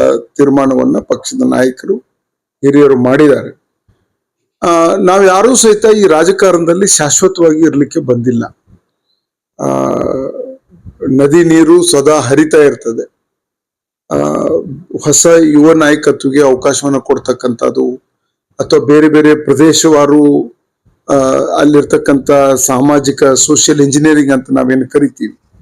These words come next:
ಅವಕಾಶ ಕೊಡ್ತಕ್ಕಂಥದ್ದು ಮತ್ತು ಬೇರೆ ಬೇರೆ ಇವತ್ತು ಜೆ ಡಿ ಎಸ್ ಜೊತೆಗೆ ಮಾಡಿರ್ತಕ್ಕಂಥ ಹೊಂದಾಣಿಕೆ ಇರ್ಬೋದು. ಹೀಗಾಗಿ ಹಲವಾರು ವಿಷಯಗಳನ್ನು ಮುಂದಿಟ್ಟುಕೊಂಡು ಇವತ್ತು ಪಕ್ಷದ ವರಿಷ್ಠರು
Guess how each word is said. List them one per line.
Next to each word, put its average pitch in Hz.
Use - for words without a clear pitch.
ಅವಕಾಶ 156
ಕೊಡ್ತಕ್ಕಂಥದ್ದು 127
ಮತ್ತು 175
ಬೇರೆ 175
ಬೇರೆ 180
ಇವತ್ತು 151
ಜೆ 156
ಡಿ 165
ಎಸ್ -
ಜೊತೆಗೆ 143
ಮಾಡಿರ್ತಕ್ಕಂಥ 139
ಹೊಂದಾಣಿಕೆ 139
ಇರ್ಬೋದು. 120
ಹೀಗಾಗಿ 220
ಹಲವಾರು 208
ವಿಷಯಗಳನ್ನು 202
ಮುಂದಿಟ್ಟುಕೊಂಡು 175
ಇವತ್ತು 165
ಪಕ್ಷದ 143
ವರಿಷ್ಠರು 143